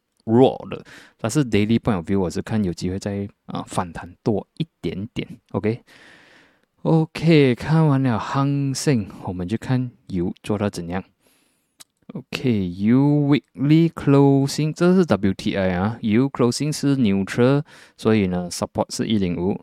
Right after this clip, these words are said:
，resistance一一四。OK，daily point of view 呢，我们也是可以看到，其实，呃，油是在这里做这 side 位啦，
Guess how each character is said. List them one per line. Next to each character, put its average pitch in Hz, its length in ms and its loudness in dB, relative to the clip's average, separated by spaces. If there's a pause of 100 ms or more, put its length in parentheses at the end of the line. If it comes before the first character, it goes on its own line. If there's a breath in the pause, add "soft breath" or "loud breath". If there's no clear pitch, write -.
，resistance 92 520 -4 (120)
一 101 100 -8
一 90 180 -8
四。 - 260 -8 (420 soft breath)
OK，daily 135 500 2
point 123 200 0
of 92 140 -2
view 117 180 2
呢， 101 300 2
我 87 160 -4
们 85 240 -6
也 82 120 -6
是 104 100 -2
可 104 140 -4
以 87 40 -2
看 104 140 -6
到， 101 80 -4
其 92 160 -6
实， 95 360 -2
呃， 95 260 -8
油 87 320 -6
是 113 340 0
在 104 140 -6
这 110 100 -4
里 92 100 -6
做 90 160 -6
这 92 120 -8
side - 260 -8
位 90 140 -6
啦， 87 200 -10